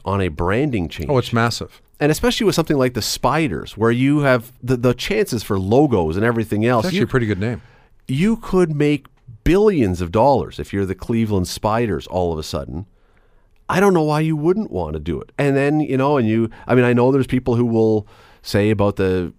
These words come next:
Speaker 1: history and the tradition and everything else, and that's fine. I get that, but you're not getting rid of the team.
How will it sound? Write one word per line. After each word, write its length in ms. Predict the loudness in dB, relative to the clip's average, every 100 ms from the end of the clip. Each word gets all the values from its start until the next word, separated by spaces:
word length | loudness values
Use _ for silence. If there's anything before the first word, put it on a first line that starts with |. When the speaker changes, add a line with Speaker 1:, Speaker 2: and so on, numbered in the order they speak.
| _
Speaker 1:
history 640 | -8 -8 -4 -2 0 0
and 100 | -2
the 40 |
tradition 460 | -4 -4 -6 -6 -4
and 40 | -2
everything 340 | -2 -4 -4
else, 340 | -2 -4 -6 -14 -6
and 120 | -6
that's 160 | -6
fine. 320 | -2 -2 -2 -6
I 80 | -8
get 200 | -4 -4
that, 140 | -2 -2
but 60 |
you're 80 | -2
not 100 | -2
getting 180 | -2 0
rid 140 | -2
of 60 | -2
the 60 | -6
team. 540 | -6 -4 -4 -4 -10